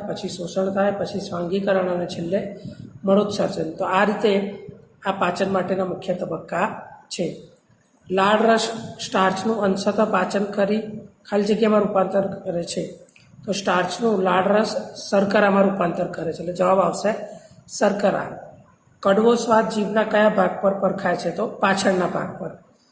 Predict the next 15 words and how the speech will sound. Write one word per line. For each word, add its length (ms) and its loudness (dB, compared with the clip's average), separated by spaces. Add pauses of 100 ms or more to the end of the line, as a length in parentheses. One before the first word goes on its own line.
(300)
પિત્તરસનો 600 2
સંગ્રહ 360 2
શેમાં 300 0
થાય 220 2
છે? 420 -6
પિત્તાશયમાં. 720 -2 (840)
ખાલી 200 2
જગ્યા 280 4
મનુષ્યની 420 2
સૌથી 320 0
મોટી 320 0
ગ્રંથિ 380 2
છે, 140 0
તો 240 -4
યકૃત. 580 0